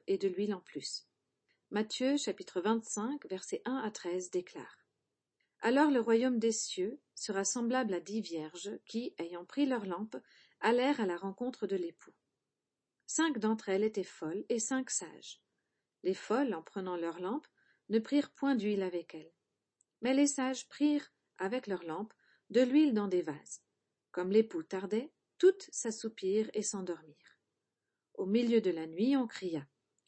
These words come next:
Voici l'époux, allez à sa rencontre. »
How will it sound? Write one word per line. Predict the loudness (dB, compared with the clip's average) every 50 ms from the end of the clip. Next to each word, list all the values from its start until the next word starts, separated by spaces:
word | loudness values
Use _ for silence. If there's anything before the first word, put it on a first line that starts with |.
| _ _
Voici | 4 4 4 6 6 6
l'époux, | 8 8 6 6 4 0 -2 -2 -4 _ _ _ _ _ _ _
allez | 2 6 8 8 8 8
à | 6 4
sa | 2 0 0
rencontre. » | 0 0 -2 -2 -6 -10 -12 -12 -18 -20 _